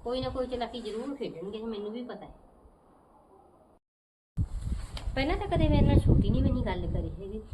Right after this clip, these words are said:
ਇਹ ਸਾਰੀ ਪਾੜ ਤਾਂ ਵੱਡੀ ਨੇ ਪੜਾਈ ਹੈ। ਇਹਨਾਂ ਦੀ ਚਾਲ ਤਾਂ ਨਾ ਮੈਂ ਫੜ ਕੇ ਛੱਡੂੰਗੀ। ਇੰਨੀ ਕੱਚੀ ਮੈਂ ਵੀ ਖਿਡਾਰ ਨਹੀਂ ਹੈਗੀ ਵੀ ਮੈਂ ਤਾਂ ਐਂ ਹਾਰ ਜਾਊਂਗੀ। ਹਾਰ ਮੈਂ ਵੀ ਨਹੀਂ ਮੰਨਣ ਵਾਲੀ ਹੈਗੀ।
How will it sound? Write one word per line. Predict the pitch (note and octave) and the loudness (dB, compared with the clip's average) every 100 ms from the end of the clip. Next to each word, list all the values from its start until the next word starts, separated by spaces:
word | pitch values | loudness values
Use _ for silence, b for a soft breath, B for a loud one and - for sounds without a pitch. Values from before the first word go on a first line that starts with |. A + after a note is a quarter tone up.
| B C#4+ | B 0
ਇਹ | |
ਸਾਰੀ | D4+ G#3 A3 A#3+ | 0 0 0 0
ਪਾੜ | B3 B3+ | -2 -2
ਤਾਂ | - | -2
ਵੱਡੀ | G#3 E3+ G3 | -2 -2 -4
ਨੇ | G3 F#3+ | -4 -6
ਪੜਾਈ | F#3+ G#3+ A3 | -8 -8 -10
ਹੈ। | C#3+ - - - - - - - - | -12 -16 -20 -20 -20 -20 -20 -20 -8
ਇਹਨਾਂ | G3+ B3 | -4 0
ਦੀ | D#4 | 0
ਚਾਲ | D#4 C4 A#3 A3 | 2 2 2 0
ਤਾਂ | A#3+ | -2
ਨਾ | C#4+ | -2
ਮੈਂ | A3+ G#3 | -2 -4
ਫੜ | G#3 G3+ | -4 -6
ਕੇ | F#3+ C4 | -4 -8
ਛੱਡੂੰਗੀ। | G#3 D3+ D3 C#3+ - _ _ _ | -8 -10 -12 -14 -18 _ _ _
ਇੰਨੀ | B3 B3+ C4+ | -2 0 0
ਕੱਚੀ | C4+ - B3+ | -2 -4 -4
ਮੈਂ | A3 F#3 | -2 -4
ਵੀ | G3+ | -4
ਖਿਡਾਰ | G#3+ A#3 A#3+ | -2 -2 -2
ਨਹੀਂ | A#3 F#3 | -4 -6
ਹੈਗੀ | F#3 G3 A3+ - - - _ - - - - | -6 -8 -12 -16 -20 -20 _ -20 -20 -20 -8
ਵੀ | G3 | -4
ਮੈਂ | G#3+ G#3+ | -2 -2
ਤਾਂ | A#3+ B3+ | -2 -4
ਐਂ | G#3+ G3+ | -6 -6
ਹਾਰ | F3+ F3+ | -4 -4
ਜਾਊਂਗੀ। | D#3+ D#3+ D#3 D3+ - - - - - _ - _ | -4 -8 -10 -14 -20 -20 -20 -20 -20 _ -20 _
ਹਾਰ | G3+ A#3 A#3 | 0 2 2
ਮੈਂ | G3+ F3+ | -2 -4
ਵੀ | |
ਨਹੀਂ | G#3+ | -4
ਮੰਨਣ | B3 A3+ G3+ | -4 -4 -6
ਵਾਲੀ | F#3+ F3 | -6 -6
ਹੈਗੀ। | E3 G3 | -8 -10